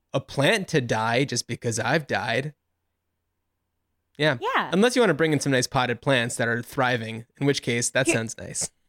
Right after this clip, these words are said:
Speaker 2: Here's another thought.
Speaker 1: Mm-hmm.
Speaker 2: You know how you can get, um,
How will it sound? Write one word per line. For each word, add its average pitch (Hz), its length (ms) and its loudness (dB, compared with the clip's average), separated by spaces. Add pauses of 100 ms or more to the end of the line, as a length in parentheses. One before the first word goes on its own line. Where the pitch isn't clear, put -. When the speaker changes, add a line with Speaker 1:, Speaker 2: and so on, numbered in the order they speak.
(320)
Speaker 2:
Here's 415 340 2
another 220 380 2
thought. 190 460 2 (300)
Speaker 1:
Mm-hmm. 143 340 2
Speaker 2:
You 269 40 2
know 330 160 4
how 403 220 2
you 359 240 0
can 285 260 0
get, 220 420 2 (380)
um, 180 640 2